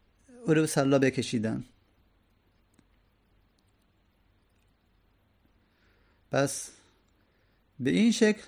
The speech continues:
زیبا جلوه داد. گفت که همونطوری که در ز-، حال حیات و زندگی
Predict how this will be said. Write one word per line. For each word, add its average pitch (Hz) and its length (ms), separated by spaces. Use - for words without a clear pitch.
زیبا 170 300
جلوه 135 300
داد. 123 280
گفت 165 220
که 156 80
همونطوری 165 800
که 156 140
در 147 360
ز-، 123 200
حال 151 360
حیات 170 540
و 151 40
زندگی 143 640